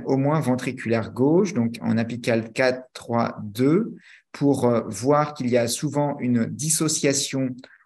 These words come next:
entre une fraction d'éjection normale et super, ou supernormale versus des déformations longitudinales qui vont souvent être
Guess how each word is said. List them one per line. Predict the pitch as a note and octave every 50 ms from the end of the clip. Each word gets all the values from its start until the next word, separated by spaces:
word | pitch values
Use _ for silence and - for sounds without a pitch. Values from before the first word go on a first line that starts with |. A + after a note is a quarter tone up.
| _
entre | - A#2 A#2 A#2 -
une | B2+ A#2+
fraction | A#2+ - C#3+ C#3+ C#3+ - C#3+
d'éjection | C3+ B2 B2 C3+ C3 B2+ - C3 B2
normale | B2 B2 C#3+ D3 C#3+ C3+ C#3 C#3 C#3 C#3
et | B2+
super, | B2 - - A#2+ - C3 B2+ C3 D#3
ou | D#3+ E3+
supernormale | E3 - - - D3 B2+ B2 B2 B2 A#2+ A#2+ A#2+ A#2+ A#2+ A#2 A2+ G#2+ A2 - - _ _ _ _ G#2
versus | G#2 B2 C3 B2+ C3 - - D3 C3+ A#2+
des | B2 A2+
déformations | A#2+ B2 B2 C3+ B2+ A#2+ A#2+ A#2+ A#2+ - - B2
longitudinales | B2 A#2 A#2 A#2 B2 - B2 A2+ A2 A#2+ B2 B2
qui | B2 - A#2+
vont | G#2+ A2+ A2+
souvent | A2+ B2 B2+ C3 C3+
être | B2 B2 -